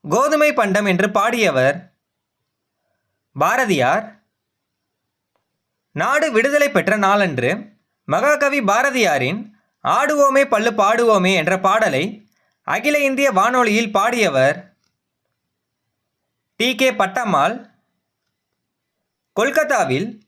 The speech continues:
அவுரா பகுதியில் உள்ள முக்கியமான பூங்கா? இந்திய தாவரவியல் பூங்கா. இந்தியாவில் உலக சாதனை படைத்த ஆலமரம் எங்கு உள்ளது?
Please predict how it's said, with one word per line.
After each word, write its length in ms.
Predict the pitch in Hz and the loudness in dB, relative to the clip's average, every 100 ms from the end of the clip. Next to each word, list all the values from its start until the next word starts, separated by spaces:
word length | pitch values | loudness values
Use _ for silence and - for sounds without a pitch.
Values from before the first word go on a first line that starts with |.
| _ - | _ -4
அவுரா 420 | 196 294 302 294 | -2 2 0 2
பகுதியில் 360 | 240 240 240 | 0 0 0
உள்ள 480 | 196 135 131 226 - | 0 0 0 -2 -6
முக்கியமான 600 | - 196 208 294 277 277 | -2 0 2 2 4 2
பூங்கா? 640 | 208 214 202 139 151 185 - _ _ _ _ _ _ _ _ _ _ _ _ _ _ _ | 2 2 4 2 0 -4 -18 _ _ _ _ _ _ _ _ _ _ _ _ _ _ _
இந்திய 400 | - 202 262 294 285 | -6 -4 -2 -2 0
தாவரவியல் 600 | 226 262 269 254 247 226 | 0 0 0 0 0 0
பூங்கா. 640 | 175 160 127 160 214 - _ _ _ _ _ _ _ _ _ _ _ _ _ | -2 0 0 0 -2 -18 _ _ _ _ _ _ _ _ _ _ _ _ _
இந்தியாவில் 880 | 160 254 302 269 151 127 220 - _ - | -4 0 2 2 0 -4 -6 -12 _ -4
உலக 340 | 190 285 294 | -2 0 0
சாதனை 480 | - 233 262 269 254 | 0 0 0 0 0
படைத்த 600 | 202 143 127 156 - - _ - | -2 -2 0 -2 -4 -16 _ -4
ஆலமரம் 580 | 151 262 294 262 247 | -2 0 0 2 0
எங்கு 240 | 233 196 240 | 2 0 2
உள்ளது? 600 | 208 139 123 120 127 | 2 0 -2 -6 -10